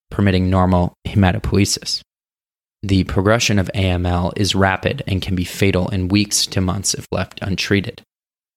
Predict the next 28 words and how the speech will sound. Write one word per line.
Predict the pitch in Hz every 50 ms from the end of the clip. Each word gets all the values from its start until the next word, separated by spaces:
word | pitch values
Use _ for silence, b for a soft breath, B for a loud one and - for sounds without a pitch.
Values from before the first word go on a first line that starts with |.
| _ -
A | -
common | - - 110 107 107 110 110
type | - - 95 92 - -
of | 87 -
A |
M | - 98 95 95 92 92
L | 92 90 90 90
that | 92 90
is | 98 92 87
seen | - - - 117 117 110 107 98
and | 95 95 90
tested | - - 104 95 - - - 90 90 80 - _ _
on | - 104 95 95 95 92 87
the | 92 90
United | 90 90 92 92 90 -
States | - - 95 87 - -
Medical | 104 92 92 - - - 92
Licensing | 95 95 92 - - 107 107 104 95
Examination, | 90 - 95 98 95 92 92 95 101 101 - - - 120
or | 117
U | 98 98 92
S | 95 - -
M | 98 92 90
L | 90 95 101
E, | 101 98 92 - 98
is | 98 92 87 - -
acute | 87 - - - 107 98 87 - _ -
promyelocytic | - - 110 107 101 98 95 90 87 87 92 - - 95 87 95 87 - - -